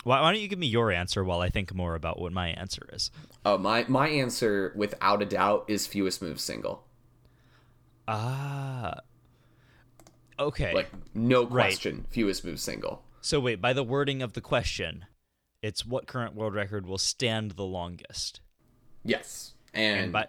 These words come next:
Speaker 2: I think it will be
Speaker 1: yes.
Speaker 2: tied.
Speaker 1: Okay.
Speaker 2: I think that there will, there will be records that may stand longer, and this one will get tied before it.
Speaker 1: Yeah.
Speaker 2: But I think that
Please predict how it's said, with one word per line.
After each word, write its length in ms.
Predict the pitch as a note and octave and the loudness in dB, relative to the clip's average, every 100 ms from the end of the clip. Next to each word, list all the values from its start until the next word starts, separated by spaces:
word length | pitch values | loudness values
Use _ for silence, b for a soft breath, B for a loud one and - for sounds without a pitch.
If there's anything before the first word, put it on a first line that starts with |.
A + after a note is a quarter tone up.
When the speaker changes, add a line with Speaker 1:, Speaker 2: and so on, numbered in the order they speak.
| - | 0
Speaker 2:
I 80 | A#2 | 2
think 200 | C#3+ F2+ | 4 2
it 80 | D3 | 2
will 100 | D3+ | 0
be 60 | |
Speaker 1:
yes. 80 | C3+ | 0
Speaker 2:
tied. 540 | - E3+ E3 G#2+ F#2 E2+ | 0 2 4 2 0 -4
Speaker 1:
Okay. 100 | - - _ - | -10 -20 _ 0
Speaker 2:
I 120 | B2 | 2
think 220 | - F3+ | 4 2
that 100 | C#3 | 2
there 100 | F3+ | 2
will, 140 | D#3 B2+ | 2 2
there 160 | B2+ A2+ | 0 2
will 200 | A#2 A2+ | 0 0
be 120 | A#2 | 2
records 480 | A2 G#2+ C3 B2+ A#2 | 2 4 2 0 0
that 160 | A#2 | -2
may 240 | G#2 G#2 G#2 | 0 0 -2
stand 420 | - G2+ G#2+ A2 | -2 -2 -2 -2
longer, 380 | A#2 A#2 B2+ B2 | 0 0 2 2
and 160 | G#2 | 0
this 160 | G2 - | -2 -2
one 160 | G2 | -4
will 60 | F#2 | -4
get 280 | F2 - - | -6 -8 -10
tied 540 | - G2 F#2+ G#2 G#2+ | -8 -2 2 2 0
before 460 | F#2+ F#2 F#2+ G2 A#2+ | -4 -6 -2 2 2
it. 160 | F3+ - _ - - - - | 0 -6 _ -20 -20 -20 -10
Speaker 1:
Yeah. 380 | G#2 F2 - A2+ - b b b b | -4 -2 -4 -10 -20 b b b b
Speaker 2:
But 440 | A#2 A#2 A#2 - - - - _ _ _ _ _ _ _ _ _ _ _ | -2 2 2 2 -6 -20 -20 _ _ _ _ _ _ _ _ _ _ _
I 440 | G#2+ A#2 B2+ B2 A#2+ | 0 2 4 2 0
think 540 | A#2 - A#2+ G#2+ G2+ G#2+ | -10 -6 -2 -2 -2 0
that 240 | F#2 - | 0 -2